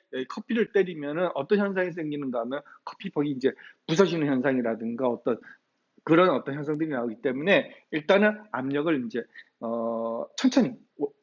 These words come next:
어떻게 보면 천천히 올리기 위해서 물이 천천히 찬다고 보시면 됩니다. 그래서 요 헤드, 그러니까 커피퍽하고 헤드 사이에 있는 이 헤드 스페이스에서 물이 차오면서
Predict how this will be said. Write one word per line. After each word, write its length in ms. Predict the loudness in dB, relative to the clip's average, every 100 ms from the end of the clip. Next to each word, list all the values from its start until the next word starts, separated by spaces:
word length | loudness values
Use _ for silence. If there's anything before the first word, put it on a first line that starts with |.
| -2
어떻게 260 | 0 2
보면 200 | 4 4
천천히 320 | 2 0 2
올리기 300 | 4 2 0
위해서 460 | 2 2 2 0 -2 -2 -10
물이 240 | -6 -4
천천히 400 | -2 -2 2 0
찬다고 420 | 0 -4 2 2 2
보시면 300 | -6 -8 -10
됩니다. 400 | -12 -12 -14 -16 _ 0
그래서 420 | 6 6 6 2 -2 -20 -20 2
요 300 | 4 4 2 -14 _ _ 0
헤드, 240 | 0 -2
그러니까 440 | -8 -2 2 2 0 -10
커피퍽하고 720 | -4 2 0 2 0 2 2
헤드 200 | 0 0
사이에 260 | -4 -4 -2
있는 200 | -2 -2
이 100 | -4
헤드 300 | -4 -4 -6
스페이스에서 800 | -12 -6 -4 -2 2 4 4 2
물이 460 | -2 0 0 0 -4
차오면서 840 | 0 2 2 0 0 0 2 0